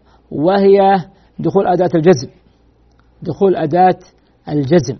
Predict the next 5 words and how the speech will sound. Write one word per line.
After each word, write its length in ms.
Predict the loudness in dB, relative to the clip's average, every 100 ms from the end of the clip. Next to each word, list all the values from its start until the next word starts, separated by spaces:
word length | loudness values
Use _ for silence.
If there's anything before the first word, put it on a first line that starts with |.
| _ _ _ _ _ _ -8
لم، 380 | 0 2 2 -4 _ _ _ _ _ _
لم 500 | -8 0 4 4 0 _ _ _ _ -8
فإنها 440 | -4 -4 -2 -2
من 180 | -2 -6
خواص، 720 | -4 0 2 2 0 -10 -20